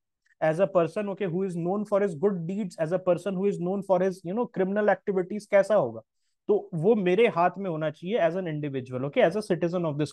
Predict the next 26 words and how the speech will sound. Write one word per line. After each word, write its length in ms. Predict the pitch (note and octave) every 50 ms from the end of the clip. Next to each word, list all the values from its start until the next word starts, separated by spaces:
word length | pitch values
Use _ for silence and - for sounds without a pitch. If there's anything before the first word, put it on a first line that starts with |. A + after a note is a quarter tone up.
| -
country, 260 | C3+ A#2 A2+ - A2+ F#2+ - _ _ _ _ _ -
okay? 180 | - - C4 B3 - _ _ _ _ _ _ _ _ _ _ _ _ _ _ _ _ _ _ _ _ _ _ _ _ _ _ _ _ _ _ _ _ _ - - _ _ _ _ _ _ _ _ D#3 -
अब 140 | A3 A3+ F#3 -
थोड़ा 180 | G#3 G#3 A#3
सा 100 | G#3+ C4+
टेक्नोलॉजी 640 | C4 C4 - G#3 - - F#3+ F#3 E3 E3+ F#3 F3 G#3+ A#3+
पढ़ 220 | - - F#3 E3
लेते 260 | E3 D#3+ D#3 D3 - G3+
हैं। 80 | G#3
What 140 | F3 F3 F3+
is 160 | F3 B3 A3+
the 180 | - _ - A#3 - - F#3+
technology 600 | E3+ - F3+ E3 E3 E3 F3 F#3+ F#3 F3+ A#3 G#3+ E3+
behind 400 | F3 E3+ C3+ D3+ D#3+ F3 F3+ E3
deep 340 | C3+ C#3 C#3 - - - B2+
fakes? 220 | A2+ - - - - - _ _
तो 100 | G#3 G3+
इसमें 560 | G3+ F#3 G3 - G#3 A3+ A#3+ C4 C4 A#3 E3 -
जीएएन 720 | E3 C#3+ C3+ D#3 G3 A3 G3+ - A3+ A3+ - - F#3+ G3+
का 180 | G3+ - - G#3+
यूज़ 200 | F3+ E3 C#3+ B2+
होता 180 | B2+ B2 - C3+
है। 60 | D3
What 140 | E3 E3+ B3
is 100 | A#3 F3
जीएएन? 640 | C#3 B2 C#3 E3 F3 - E3+ F3 - D3+ C#3+ B2+